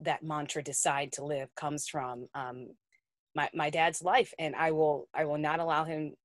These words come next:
his life to be in vain. And it is my prayer through sharing my own, um, wellness journey, um, not just with weight loss, but with mental health too. You know, I talk about struggles with anxiety, um, that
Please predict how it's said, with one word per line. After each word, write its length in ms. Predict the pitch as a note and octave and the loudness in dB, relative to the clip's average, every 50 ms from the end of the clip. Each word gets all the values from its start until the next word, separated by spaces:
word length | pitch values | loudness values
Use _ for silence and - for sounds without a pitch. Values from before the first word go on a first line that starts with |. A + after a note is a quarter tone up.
| _ - | _ -4
his 240 | E3 E3+ D3+ - | -2 -2 -2 2
life 200 | E3 D3+ D3 D3+ - | 2 2 2 2 0
to 100 | - E3 | -6 -4
be 160 | D#3 D3 D3+ | -2 -2 -2
in 100 | D3+ D3+ | -2 -2
vain. 420 | D3+ D3+ C#3+ C#3 C#3+ D#3 G3 G3 - _ _ _ _ _ _ _ _ | -2 -2 -2 0 -2 -4 -6 -6 -8 _ _ _ _ _ _ _ _
And 400 | E3 E3 D#3 D3+ D3+ D3 D3 D#3 | 0 2 2 2 2 0 2 2
it 100 | D#3 D#3 | 4 4
is 160 | D3+ D3 - | 2 2 -2
my 160 | D#3+ D3 D3 D3+ - | -2 -2 -2 -4 -2
prayer 300 | - - D#3+ D3+ D3+ D#3+ - | 2 4 4 4 4 2 0
through 140 | D#3 D3 | -4 -4
sharing 340 | D3 - - E3 D#3 D3+ D3+ | -4 -2 2 2 2 2 2
my 160 | D3+ C#3 C3+ | 0 -2 -2
own, 380 | - D#3 D#3 D3+ D3 D3+ D3+ - - _ _ _ _ - | 0 0 0 0 0 0 -4 -6 -10 _ _ _ _ -10
um, 380 | C#3 C3 C3 B2+ B2+ B2 B2+ - _ D3 - | -8 -8 -8 -8 -10 -10 -12 -14 _ 0 2
wellness 400 | F3 E3+ F3+ F3+ F#3 F3+ - - | 4 4 4 4 2 -2 -2 -2
journey, 520 | - D#3 C#3+ C#3+ C#3 C#3 C3+ C3+ C#3 - _ _ - - - _ _ | -2 0 0 0 -2 -2 -4 -6 -8 -10 _ _ -20 -20 -20 _ _
um, 240 | D#3 C#3+ C#3+ D3 D#3 | -4 -2 -2 2 4
not 220 | F3+ G3 G#3+ G3 | 4 4 4 4
just 280 | - G#3 F#3+ - - - | 0 -2 -2 -2 -2 2
with 200 | F3 E3 D#3+ - _ - | 2 2 2 2 _ -2
weight 260 | D#3 F3+ F#3+ G#3+ - | 2 4 4 4 4
loss, 320 | F3 D#3+ D3 C3 A#2+ - | 2 2 2 2 2 0
but 140 | - - - | -2 -2 -2
with 140 | D#3 D#3 - | -2 -4 -2
mental 260 | F3 F#3 G#3+ - A#3+ | -4 0 4 4 4
health 220 | F3+ F#3 F#3 G3+ - - | 4 4 0 -2 -2 -4
too. 300 | - A3+ A3+ G#3+ D#3+ C3 - | 0 2 4 4 4 2 0
You 100 | E3 E3 | -2 -2
know, 80 | D#3 C#3+ | 0 0
I 80 | C#3+ | 0
talk 200 | D3 - E3+ D#3+ | 0 -2 -4 -4
about 240 | E3 E3 D#3+ D3+ - | 0 0 0 2 2
struggles 400 | - - D#3+ D#3+ D#3+ F#3 E3+ D#3 | 0 0 0 0 2 0 -2 -2
with 120 | E3+ - | -4 -4
anxiety, 680 | E3+ F3 E3 C#3+ D3+ C#3 C#3+ G3 A3+ F3+ D3+ C3+ C3 C3 - _ _ _ _ - - _ _ _ | -4 -4 -4 -4 -4 -4 -2 -2 -2 -2 -2 -4 -4 -8 -12 _ _ _ _ -20 -20 _ _ _
um, 520 | - E3 D#3+ C#3+ C#3 C#3 C#3 C#3 C3 C#3 - - _ - | 0 2 2 2 2 0 -2 -4 -8 -10 -12 -12 _ 0
that 340 | E3+ D#3 D3+ D3 D3 C3+ | 2 4 4 4 2 0